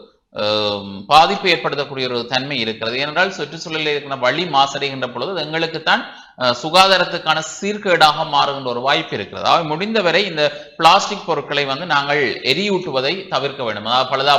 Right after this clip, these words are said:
போன, உடைந்த, அஹ், பாவிக்க முடியாத பொருட்கள் இருந்தால் நீங்கள் அதை வந்து உங்களுடைய பிரதேச சபைகள் வந்து குப்பைகளை எடுக்கின்ற பொழுது தனியாக அவற்றை கொடுக்க வேண்டும். அதை விடுத்துவிட்டு நீங்கள் வீட்டு வளவுகளை பார்த்து அல்லது வேறு வளவுகளுக்களை பார்த்து அல்லது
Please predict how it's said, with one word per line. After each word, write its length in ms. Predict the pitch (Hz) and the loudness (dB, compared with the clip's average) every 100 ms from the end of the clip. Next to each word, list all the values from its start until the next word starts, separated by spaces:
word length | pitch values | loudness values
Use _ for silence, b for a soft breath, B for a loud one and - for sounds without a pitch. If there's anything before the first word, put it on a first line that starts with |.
| - | 0
போன, 260 | 127 131 | -4 -4
உடைந்த, 420 | 135 127 127 123 131 156 B B B - | -2 0 -2 0 2 2 B B B -2
அஹ், 280 | 120 117 101 | 0 0 -2
பாவிக்க 420 | 139 151 175 175 170 | 4 6 6 0 -4
முடியாத 380 | 147 147 147 | 0 4 4
பொருட்கள் 340 | 135 131 127 131 | 4 -2 -4 -4
இருந்தால் 300 | 120 135 226 | -4 -2 -2
நீங்கள் 220 | 202 190 | 0 2
அதை 200 | 160 160 | 2 2
வந்து 480 | 151 151 185 120 113 | -2 -2 -2 -2 -2
உங்களுடைய 440 | 143 147 143 135 151 | 0 0 2 0 -2
பிரதேச 480 | 151 175 180 185 | 0 0 2 2
சபைகள் 380 | 160 151 143 143 | 2 2 0 0
வந்து 300 | 139 139 147 | -2 -6 -8
குப்பைகளை 420 | 147 135 143 143 | -10 -6 -2 2
எடுக்கின்ற 360 | 139 127 120 127 | 2 -2 -4 -6
பொழுது 180 | 123 175 | -6 -4
தனியாக 380 | 170 156 147 135 | -4 -2 -2 -2
அவற்றை 260 | 127 156 | -2 -6
கொடுக்க 300 | 160 135 - | -6 -6 -6
வேண்டும். 320 | 82 82 - _ b b - | -12 -14 -20 _ b b 4
அதை 200 | 139 190 | 6 6
விடுத்துவிட்டு 400 | 190 175 175 196 | 4 0 -4 -4
நீங்கள் 200 | 180 165 | -4 -2
வீட்டு 260 | 165 165 | -4 0
வளவுகளை 440 | 160 156 156 151 147 | 4 4 4 2 0
பார்த்து 300 | 147 139 170 | 2 0 2
அல்லது 480 | 160 151 139 135 131 | -2 2 2 2 2
வேறு 280 | 135 156 156 | 2 4 6
வளவுகளுக்களை 600 | 143 143 143 139 131 127 | 6 4 4 0 0 -2
பார்த்து 440 | 120 120 - 156 | 4 4 2 0
அல்லது 260 | 151 131 143 | 0 0 0